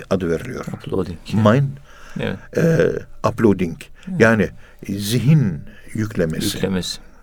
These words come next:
Speaker 1: Bunu yaparken işte hipokampüste böyle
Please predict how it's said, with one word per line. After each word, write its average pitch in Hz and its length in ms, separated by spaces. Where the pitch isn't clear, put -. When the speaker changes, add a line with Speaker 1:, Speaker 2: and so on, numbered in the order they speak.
Speaker 1:
Bunu 190 180
yaparken 127 840
işte - 340
hipokampüste - 2500
böyle 98 500